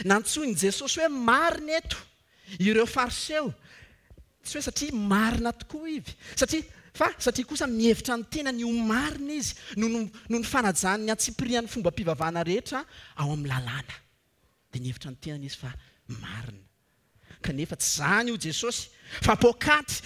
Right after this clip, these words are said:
sady faty antoka izany fivavahana rehetra izany. Raha tsy hananan'ireto fariseo reto ny tena zava-dehibe indrindra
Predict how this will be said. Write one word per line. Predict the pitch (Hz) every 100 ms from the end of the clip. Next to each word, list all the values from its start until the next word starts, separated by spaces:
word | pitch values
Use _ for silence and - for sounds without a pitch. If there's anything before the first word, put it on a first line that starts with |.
| -
sady | - 220 -
faty | 247 - -
antoka | 320 240
izany | 185 202
fivavahana | 196 - 247 170 147 180 185 202
rehetra | 202 202 -
izany. | - 190 262 240 127 _ - -
Raha | 165 165
tsy | 175 - 220
hananan'ireto | 196 190 190 185 185 -
fariseo | 202 180 - 190
reto | 180 226
ny | 180
tena | 196 151
zava-dehibe | 113 131 151 131 120 135 113 139
indrindra | 131 123 143 214 135